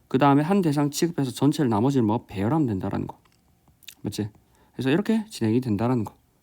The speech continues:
됐지? 따라서 이제 계산해 보면 이 곱하기 육 P는 육 곱하기 오잖아. 그다음 오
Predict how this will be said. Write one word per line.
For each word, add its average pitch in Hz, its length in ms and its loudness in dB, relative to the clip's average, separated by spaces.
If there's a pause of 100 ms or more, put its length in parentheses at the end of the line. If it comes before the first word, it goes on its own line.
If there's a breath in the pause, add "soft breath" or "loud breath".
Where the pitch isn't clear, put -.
(440)
됐지? - 280 -4 (380 soft breath)
따라서 160 240 0
이제 113 100 0
계산해 160 460 2
보면 110 400 2 (300)
이 151 200 4
곱하기 156 500 0
육 175 180 0
P는 160 540 4
육 165 120 2
곱하기 139 380 -2
오잖아. 117 540 2
그다음 127 200 -2
오 98 80 0